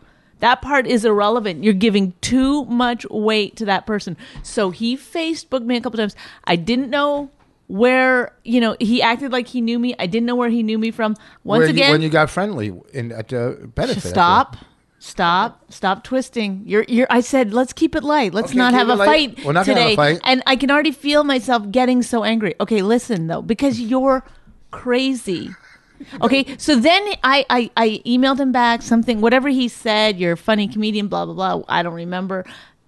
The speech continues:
Speaker 1: Nah, nah, nah. Then he emailed me a couple of times again, Facebook me. I never got back to him because my thing is, is if you're a fan and you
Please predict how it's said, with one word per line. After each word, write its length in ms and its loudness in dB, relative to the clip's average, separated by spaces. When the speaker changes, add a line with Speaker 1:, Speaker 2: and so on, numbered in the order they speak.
Speaker 1:
Nah, 200 -6
nah, 120 -4
nah. 220 0
Then 340 -2
he 200 -6
emailed 180 -2
me 100 -2
a 40 -6
couple 320 -6
of 60 -6
times 360 -6
again, 300 -6
Facebook 420 -8
me. 220 -10
I 100 -2
never 280 0
got 160 -2
back 220 -6
to 100 -10
him 100 -8
because 260 -4
my 360 -2
thing 300 -6
is, 220 -2
is 80 -4
if 140 -6
you're 140 -2
a 40 -6
fan 460 -4
and 180 -4
you 220 -4